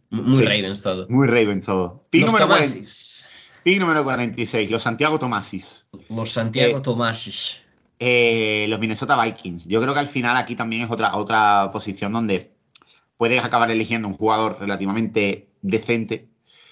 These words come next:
Speaker 2: y puedes elegir, yo qué sé, por ejemplo, a Carson Strong. No, no.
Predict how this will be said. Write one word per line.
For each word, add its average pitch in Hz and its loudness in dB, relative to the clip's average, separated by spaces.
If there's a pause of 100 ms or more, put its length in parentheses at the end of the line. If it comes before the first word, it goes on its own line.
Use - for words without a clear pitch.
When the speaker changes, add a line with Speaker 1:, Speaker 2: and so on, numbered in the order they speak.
(480)
Speaker 2:
y 143 4
puedes 127 0
elegir, 117 2 (640)
yo 113 0
qué 92 -8
sé, 107 -4
por 92 -2
ejemplo, 85 -4
a - 0
Carson 147 0
Strong. 110 -8
No, 90 -6
no. 90 -8